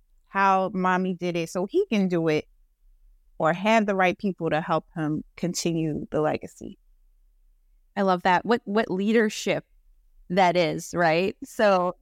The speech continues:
Speaker 2: you're a leader in your daily life as a mom, and then you're also our leader as a business owner and as a C C I M.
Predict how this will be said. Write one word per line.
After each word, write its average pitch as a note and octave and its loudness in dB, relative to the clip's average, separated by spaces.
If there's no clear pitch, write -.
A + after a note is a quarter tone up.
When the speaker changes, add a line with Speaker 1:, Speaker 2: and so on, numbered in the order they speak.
Speaker 2:
you're A3 2
a G#3+ 4
leader A3 2
in G#3+ 0
your G3 0
daily G3 2
life F3 0
as F3 -4
a - 2
mom, D#3+ -2
and G3+ 0
then G3 0
you're F#3+ -2
also F#3 0
our F3+ 0
leader F3+ 0
as F#3+ 0
a F#3 0
business C4 -2
owner G#3 2
and F#4 0
as C#4 0
a A#3 -6
C C4+ -4
C A#3 -2
I F#3+ 2
M. - -6